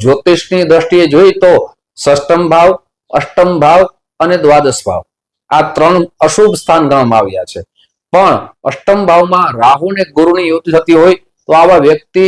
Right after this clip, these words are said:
હર હંમેશા સાધના તરફ વળે છે. સાથે સાધુ સંતોનો હર હંમેશા તાંત્રિક પ્રયોગ અથવા તાંત્રિક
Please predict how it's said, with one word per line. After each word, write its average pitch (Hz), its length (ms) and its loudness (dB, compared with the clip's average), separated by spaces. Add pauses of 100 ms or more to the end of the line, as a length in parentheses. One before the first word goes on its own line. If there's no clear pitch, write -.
(240)
હર 170 260 2
હંમેશા 165 500 0 (420)
સાધના 139 540 0
તરફ 143 280 0
વળે 98 240 -8
છે. 92 100 -20 (1080)
સાથે 170 360 2 (360)
સાધુ 156 320 0 (120)
સંતોનો 170 640 0 (380)
હર 151 140 2
હંમેશા 156 580 0 (680)
તાંત્રિક 185 540 -2
પ્રયોગ 165 320 2 (420)
અથવા 156 320 2 (300)
તાંત્રિક 170 440 0